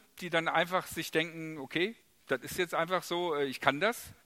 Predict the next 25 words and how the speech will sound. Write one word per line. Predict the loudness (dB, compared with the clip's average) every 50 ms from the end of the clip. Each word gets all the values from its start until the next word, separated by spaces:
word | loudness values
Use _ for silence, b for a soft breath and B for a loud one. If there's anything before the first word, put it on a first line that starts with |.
| B B B B B B _ _
Zum | -8 -4 2 4
Beispiel | 4 4 4 4 0 0 0 0 0
hatte | 0 -2 -2
ich | -4 -4 0 2
mal | 2
eine | 2 2 2
Phase, | 4 6 8 8 8 6 2 -4 -4 -4
wo | -2 -2
ich | -2 -2 -2
gedacht | 0 0 0 0 2 0
habe, | 0 0 -2
ich | -6 -6
kann | -2 -2 -2 -2 -2
singen | -2 -4 -4 -4 -6 -6
und | -6 -6 -4
dann | -4 -4 -4 -4
habe | -6 -6
ich | -8 -10
auch | -10 -10
gesungen | -8 -10 -10 -8 -8 -8 -8 -8 -8 -8
in | -8 -8 -8
so | -8
einer | -8 -8 -6 -4
Band | -4 -4 -4 -6 -8
irgendwie. | -8 -10 -10 -10 -10 -12